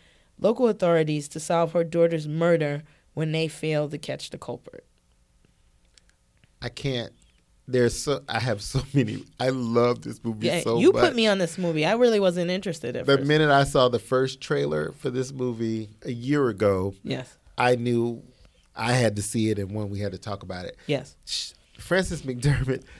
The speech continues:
Speaker 1: Frances McDermott is awesome.
Speaker 2: She is a beast. She is a beast.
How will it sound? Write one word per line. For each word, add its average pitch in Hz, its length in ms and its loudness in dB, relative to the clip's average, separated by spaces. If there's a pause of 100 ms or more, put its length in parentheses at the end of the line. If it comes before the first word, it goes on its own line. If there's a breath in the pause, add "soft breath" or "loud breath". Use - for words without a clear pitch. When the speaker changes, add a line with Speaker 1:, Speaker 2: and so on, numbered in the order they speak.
(260 loud breath)
Speaker 1:
Frances 370 340 -4
McDermott 175 380 -6
is 151 140 -8
awesome. 135 280 -8
Speaker 2:
She 240 380 0
is 170 340 6
a 165 220 8
beast. 165 840 2
She 190 280 -6
is 156 160 -2
a 156 60 2
beast. 180 540 -6